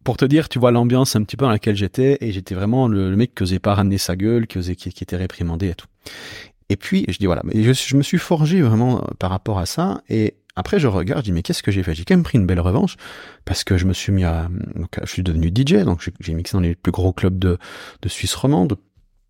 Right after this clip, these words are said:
dans des milliers de personnes, euh, tous les week-ends. J'ai, euh, j'ai, on avait monté une association, euh, une association d'animation. Enfin, sur l'animation, on a, on a aussi mixé dans plusieurs milliers de personnes.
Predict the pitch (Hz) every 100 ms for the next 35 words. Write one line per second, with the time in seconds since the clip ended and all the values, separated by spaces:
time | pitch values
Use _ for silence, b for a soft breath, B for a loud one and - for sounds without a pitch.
0 | _ - 76 85 92 92 90 - 113 -
1 | 180 180 156 B B B - 76 87 -
2 | 87 110 - 170 170 101 92 98 92 80
3 | 80 85 87 76 78 82 87 87 90 92
4 | 92 90 - 95 - 101 101 85 80 82
5 | B B B - - 87 85 - - -
6 | 95 87 92 92 - 170 185 _ _ _
7 | - - 90 90 92 90 127 104 87 80
8 | 78 78 - - 82 85 - 82 - 87
9 | 85 85 90 135 - 180 180